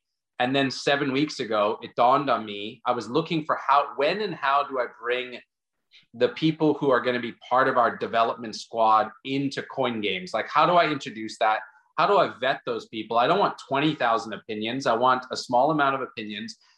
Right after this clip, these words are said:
I want them to be people who wanna be with us for the next year and a half as we develop the game. I want it to be people we get to know. And then I wanna reward them with so much stuff for joining in the process that they literally are like, "Dude, when is the next game?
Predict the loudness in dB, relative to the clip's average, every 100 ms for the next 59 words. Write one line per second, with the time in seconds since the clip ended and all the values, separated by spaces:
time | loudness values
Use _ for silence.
0 | _ 4 4 4 4 2 0 -6 -6 -4
1 | -4 -2 2 4 4 0 0 0 0 -2
2 | -6 -8 -4 -4 -6 -16 _ _ _ 0
3 | 2 2 2 2 0 -4 -6 -2 0 0
4 | -4 -8 -6 -6 -8 -12 _ _ -2 2
5 | 4 4 0 -8 -10 -8 -6 -6 -6 -6
6 | -2 0 0 0 0 4 6 6 4 0
7 | -4 0 2 2 2 -2 -4 -2 0 0
8 | 0 -4 -4 -8 -10 -10 -8 0 2 2
9 | 2 0 -4 -2 0 0 -4 -16 _ _
10 | _ _ -10 -6 -2 0 0 -4 -6 -8
11 | 0 2 2 2 -4 -6 -6 -4 0 0
12 | 0 2 2 2 -2 0 2 2 0 0
13 | -2 0 -4 -4 -4 -4 -4 -4 -4 -2
14 | -2 -4 -10